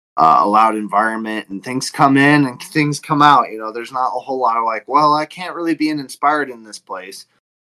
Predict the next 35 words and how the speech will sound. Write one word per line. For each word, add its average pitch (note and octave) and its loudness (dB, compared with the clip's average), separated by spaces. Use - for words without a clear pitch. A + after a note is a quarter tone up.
But, A#2+ 0
you C#3+ -4
know, C3 0
I, B2+ 2
I A#2+ -6
worked C3+ -6
a C3 -4
job C3 6
where A#2+ -2
it's G#2+ -14
like A2 -10
you A2+ -8
had C3 -6
to, A#2 -8
um, F#2 -6
interact C3 0
with B2 -10
the A2 -6
wood. A#2+ 0
You G#2+ -6
have A#2 -6
to, A#2 -6
like, G#2+ -4
grab A#2+ 2
it A2+ -6
and A2 -20
throw A#2+ 2
it A#2 -4
into A2 -14
certain A2+ -8
places G#2+ -8
to A2 -2
send A#2 -2
it, G#2 2
uh, G2 4